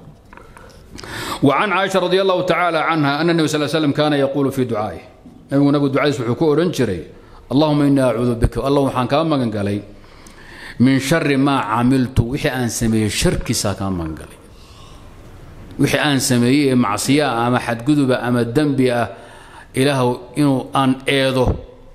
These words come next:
oo balaayo uu dhalo xagga aakhira iyo xagga adduunyaan kaa magan galay. Wa sharri maa lam acmal, waxaanan samaynin sharkiina waan kaa magan galay. Shay weli aanan samayn sharkiisana waan kaa magan galay. Kan dambe culummada aad ugu rafaadeen oo fasirkiisu waxay dhaheen,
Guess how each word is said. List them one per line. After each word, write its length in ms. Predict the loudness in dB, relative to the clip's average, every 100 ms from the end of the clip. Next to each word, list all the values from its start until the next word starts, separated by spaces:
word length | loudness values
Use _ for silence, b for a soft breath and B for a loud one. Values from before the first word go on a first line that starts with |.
| -8
oo 80 | -2
balaayo 460 | 0 2 2 0
uu 240 | 0 0 2
dhalo 460 | 2 2 0 -4 -6
xagga 220 | -6 -2 -2 0
aakhira 200 | 0 -2
iyo 80 |
xagga 220 | -2 -2 -4
adduunyaan 300 | 0 0 2
kaa 160 | 2 2
magan 260 | 0 0
galay. 240 | -2 -2 -4 -10 -20 B B B B B B 2
Wa 160 | 2
sharri 340 | 4 0 2 2
maa 240 | 2 2
lam 200 | 2 0 0
acmal, 420 | 0 2 2 2 -2
waxaanan 360 | -2 0 0 0
samaynin 400 | 0 2 2 2
sharkiina 440 | 0 -2 2 2
waan 140 | 2 2
kaa 120 | 0
magan 260 | -2 -4 -8
galay. 220 | -10 -12 -18 -20 -20
Shay 200 | -2 2
weli 220 | 4 4 2
aanan 320 | 0 0 -2
samayn 340 | 0 0 0
sharkiisana 600 | 0 -2 0 0 0 0 -4 B B B -2
waan 160 | -2
kaa 160 | 0 0
magan 240 | 0 -2
galay. 200 | -6 -8 -2
Kan 220 | 0 2
dambe 260 | 0 0 0
culummada 300 | 2 2 2
aad 120 | 0 0
ugu 180 | -2
rafaadeen 420 | -2 0 0 0 0
oo 60 |
fasirkiisu 480 | -2 -2 -2 -2 0 0
waxay 180 | 0 -2
dhaheen, 240 | -4 -4